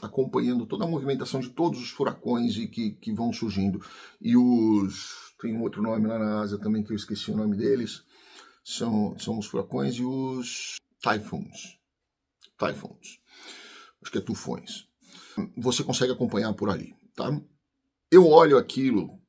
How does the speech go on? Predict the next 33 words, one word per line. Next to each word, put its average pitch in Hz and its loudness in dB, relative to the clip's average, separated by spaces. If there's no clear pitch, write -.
pelo 160 6
menos 139 2
dia 135 2
sim, 123 0
dia 107 2
não. 87 -4
Eu 123 0
acesso 123 2
o 123 -2
Storm 120 0
Track 120 0
dia 123 4
sim, 123 2
dia 117 2
não. 95 0
E 117 0
eu 127 4
deixo 123 0
os 123 2
alertas 117 0
ligados. 123 -2
Quando 147 -4
aparece 160 -2
alguma 135 -4
coisa, 131 0
ele 123 0
avisa. 95 -2
Inclusive 135 -2
tornado, 117 -2
ele 117 0
avisa 101 -4
também, - -8
tá? 143 -2